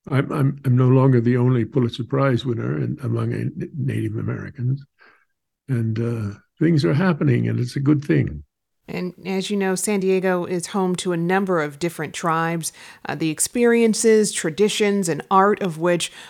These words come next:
Speaker 2: are also uniquely different. Uh, do you feel that, that people in general are viewing the Native American experience in the United States as less of a monolith as when you began writing?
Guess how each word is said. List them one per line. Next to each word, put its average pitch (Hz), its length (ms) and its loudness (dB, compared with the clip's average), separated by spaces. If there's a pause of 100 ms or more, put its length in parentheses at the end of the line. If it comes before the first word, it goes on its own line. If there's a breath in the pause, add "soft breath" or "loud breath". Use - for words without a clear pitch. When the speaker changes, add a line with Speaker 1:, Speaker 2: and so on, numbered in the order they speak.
(100)
Speaker 2:
are 175 160 4
also 277 320 4
uniquely 226 520 0
different. 143 600 -4 (400 loud breath)
Uh, 196 60 -6
do 185 140 -2
you 294 140 2
feel 339 300 0
that, 226 280 0
that 196 240 -4
people 254 640 0 (240)
in 208 180 2
general 220 560 4
are 156 120 -4
viewing 220 480 2
the 202 80 4
Native 185 280 0
American 165 520 -2
experience 156 800 -6
in 165 240 -4
the 160 80 0
United 151 500 -4
States - 640 -6
as 160 300 -4
less 180 400 0
of 160 160 -8
a 160 60 -2
monolith 147 1000 -6
as 147 260 -8
when 147 220 -8
you 147 160 -8
began 151 480 -4
writing? - 460 -14